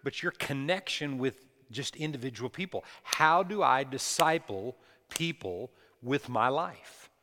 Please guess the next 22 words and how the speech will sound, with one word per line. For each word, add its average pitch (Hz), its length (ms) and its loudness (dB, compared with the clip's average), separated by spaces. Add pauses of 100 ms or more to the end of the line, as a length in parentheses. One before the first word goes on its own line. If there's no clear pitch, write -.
(240)
And 131 100 -6
it's - 140 -6
so - 460 0
important. 156 480 2
We 117 80 -4
talk 160 260 2
about 165 220 6
it. 170 100 4 (340)
We're 113 60 -8
talking 160 320 8
about 165 220 12
it 165 80 6
all 165 140 12
the 165 60 6
time. 165 240 2
We're 139 80 0
gonna 120 80 2
talk 156 300 6
about 151 220 8
it 143 100 2
all 147 160 6
year. 147 340 -6